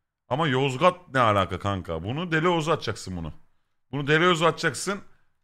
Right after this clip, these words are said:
Gidecek ev sahibine evi boklayacak. Bunu altı bin liradan üç bin liraya oturacak o.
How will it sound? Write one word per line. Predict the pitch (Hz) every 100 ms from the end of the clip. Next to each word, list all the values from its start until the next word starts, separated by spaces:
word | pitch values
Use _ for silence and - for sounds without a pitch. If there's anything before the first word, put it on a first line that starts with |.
| _
Gidecek | 131 147 170 175
ev | 170
sahibine | - 170 160 156 160
evi | 156 151 147
boklayacak. | 156 139 147 175 143
Bunu | 160
altı | 156 156 160 151
bin | 143
liradan | 147 180 156
üç | 151 -
bin | 143 139
liraya | 139
oturacak | 131 101 87 85
o. | 80